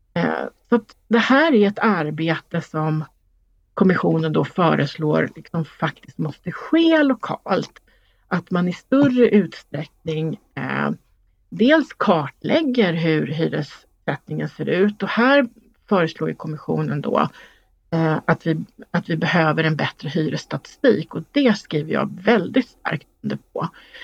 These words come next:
Vi har ju jättedålig koll och kommissionen hade till och med svårt att genomföra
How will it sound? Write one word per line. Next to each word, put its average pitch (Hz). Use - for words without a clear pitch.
Vi 214
har 175
ju 160
jättedålig 269
koll -
och 180
kommissionen 202
hade 262
till 165
och 147
med 139
svårt 214
att 170
genomföra 170